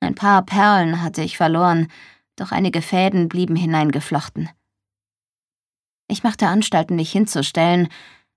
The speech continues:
als dort, wo nur wenige Sekunden zuvor meine Hand im Sand gelegen hatte, ein greller Blitz einschlug. Aufschreiend rollte ich mich zur Seite. Ich sah mich suchend um. Im Schein des Vollmonds eilte ein halbes Dutzend Hexenkommissare über den Hügel auf mich zu,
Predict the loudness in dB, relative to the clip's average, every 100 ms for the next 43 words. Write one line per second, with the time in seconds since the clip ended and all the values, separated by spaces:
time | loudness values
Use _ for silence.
0 | -6 -4 0 2 2 0 -2 0 2 2
1 | 2 2 4 2 0 -2 0 -2 -2 -4
2 | -4 -4 0 2 2 2 0 -2 -2 0
3 | 2 2 0 0 0 0 0 -2 0 0
4 | 2 -2 0 2 4 4 0 -2 -2 -2
5 | 0 0 0 -2 -10 -20 _ _ _ _
6 | _ _ _ _ _ _ _ -2 -2 -2
7 | 0 0 2 -2 -2 -4 -4 -4 -2 0
8 | 2 2 0 -10 -14 _ _ _ _ _
9 | _ _ _ _ -12 -8 -6 -4 -2 -2
10 | -2 -2 -2 -2 -4 _ _ _ _ _
11 | _ _ _ _ _ 0 0 2 4 4
12 | 2 -4 -4 2 4 4 4 2 0 -2
13 | 2 2 2 2 2 0 -4 -4 -6 -2
14 | -2 0 -4 -2 -4 0 -2 0 0 0
15 | 0 -2 -2 0 0 0 2 0 0 -6
16 | -4 -2 -2